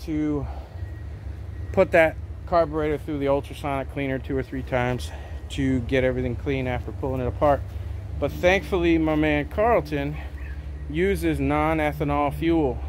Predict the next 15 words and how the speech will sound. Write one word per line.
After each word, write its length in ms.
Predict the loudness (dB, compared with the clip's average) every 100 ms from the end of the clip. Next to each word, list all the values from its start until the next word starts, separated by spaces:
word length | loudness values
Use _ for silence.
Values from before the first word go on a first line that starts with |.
| -4
He 160 | -2
goes 300 | 0 2 0
to 60 | -2
the 60 | 0
gas 260 | 2 2
station 480 | 0 -2 -2 -2 -2
that, 160 | -2 -4 -6 -8 -8 -8 -6
around 260 | 0 2 2
the 60 | 0
corner, 340 | 0 0 0
that 140 | 2
actually 300 | 2 2 -4
sells 340 | -2 2 2 2
non-ethanol 680 | 0 2 0 0 -2 -2
fuel. 400 | 0 2 4 2